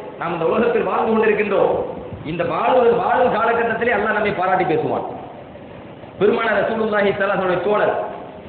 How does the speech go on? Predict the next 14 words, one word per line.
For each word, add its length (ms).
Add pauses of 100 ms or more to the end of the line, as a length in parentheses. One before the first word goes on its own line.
முஆவியா 460
ரலியல்லாஹு 560
அன்ஹு 180
அவர்கள் 300 (560)
ஒரு 180
சமயம் 320
பள்ளிவாசலுக்கு 680
வருகிறார்கள். 460 (720)
பள்ளிவாசலுக்கு 600
வருகின்ற 300
பொழுது 300
நிறைய 280
சஹாபாக்கள் 600
அமர்ந்திருக்கின்றார்கள். 840